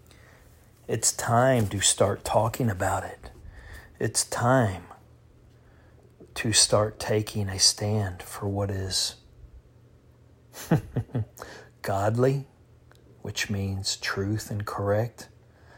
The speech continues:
and what is not. As men, you've heard me mention before that we are supposed to be the shepherds and shields of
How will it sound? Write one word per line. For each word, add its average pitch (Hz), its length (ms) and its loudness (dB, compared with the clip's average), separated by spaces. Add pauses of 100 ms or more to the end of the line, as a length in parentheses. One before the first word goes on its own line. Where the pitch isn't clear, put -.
(320)
and 101 220 0
what 95 180 2
is 95 220 0
not. 101 480 0 (1800)
As 135 460 8
men, 110 520 2 (1300)
you've - 260 -6
heard 110 200 4
me 120 160 4
mention 117 460 2
before 95 540 -2
that 92 260 -8
we 101 220 -6
are 107 100 0
supposed 101 560 2
to - 80 -8
be 95 160 -8
the 90 160 -8
shepherds 127 1000 0 (140)
and 104 500 -6 (420)
shields - 920 2
of 98 400 -4